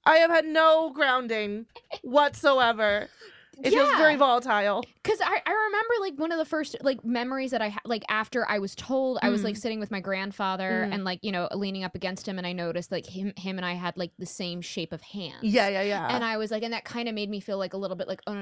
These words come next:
Speaker 2: no, no, I, I have a, like, there, I could
Speaker 1: You
Speaker 2: feel
Speaker 1: have a
Speaker 2: it.
Speaker 1: genetic
Speaker 2: I have a
Speaker 1: root.
Speaker 2: genetic connection."
Speaker 1: Yeah.
Speaker 2: And that helped me out. And I looked just like my mom, but it was
Speaker 1: Must
Speaker 2: a
Speaker 1: be nice.
Speaker 2: I know.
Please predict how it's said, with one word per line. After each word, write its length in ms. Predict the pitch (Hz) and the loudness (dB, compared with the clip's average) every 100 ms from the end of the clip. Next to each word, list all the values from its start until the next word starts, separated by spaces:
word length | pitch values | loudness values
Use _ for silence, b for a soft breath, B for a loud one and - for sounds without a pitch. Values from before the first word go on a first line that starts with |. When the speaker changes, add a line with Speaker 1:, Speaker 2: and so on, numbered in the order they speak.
| 185 | -8
Speaker 2:
no, 60 | |
no, 200 | 185 170 | -6 -6
I, 220 | - 180 - | -6 -6 -6
I 80 | 170 | -8
have 220 | 185 180 | -8 -8
a, 60 | - _ 185 | -10 _ -10
like, 160 | 160 - | -10 -6
there, 120 | 196 180 | -6 -4
I 80 | |
could 160 | 190 214 | -4 -2
Speaker 1:
You 60 | 240 | 2
Speaker 2:
feel 40 | |
Speaker 1:
have 140 | 240 233 | 4 4
a 40 | |
Speaker 2:
it. 40 | 226 | 4
Speaker 1:
genetic 480 | 240 226 202 196 | 4 4 2 0
Speaker 2:
I 100 | 208 | 2
have 120 | 233 247 | 2 0
a 40 | |
Speaker 1:
root. 60 | 214 | -2
Speaker 2:
genetic 360 | 233 214 196 | -2 -4 -4
connection." 460 | 208 226 220 220 185 | -4 -4 -2 -4 0
Speaker 1:
Yeah. 320 | 208 202 - | 4 4 4
Speaker 2:
And 160 | 247 262 | 0 0
that 180 | 269 - | -2 -2
helped 280 | - 240 247 | -2 -2 -2
me 140 | 240 | -2
out. 200 | 240 226 277 | 0 0 -2
And 100 | 277 | -2
I 120 | 269 | 0
looked 260 | 339 330 | 0 -2
just 180 | 269 254 | -4 -4
like 140 | 247 220 | -4 -4
my 120 | 208 | -4
mom, 520 | 226 277 220 185 180 B B 240 B | 0 0 0 -2 -6 B B -20 B
but 120 | 269 269 | 0 2
it 100 | 254 | 2
was 460 | 254 240 233 220 _ _ - | 0 0 -2 -4 _ _ -8
Speaker 1:
Must 180 | 247 - | -6 -4
Speaker 2:
a 20 | |
Speaker 1:
be 120 | 294 | -4
nice. 520 | 294 339 415 427 453 - | -2 0 0 -2 -4 -2
Speaker 2:
I 120 | 320 | -2
know. 320 | 330 330 330 | -4 -4 -2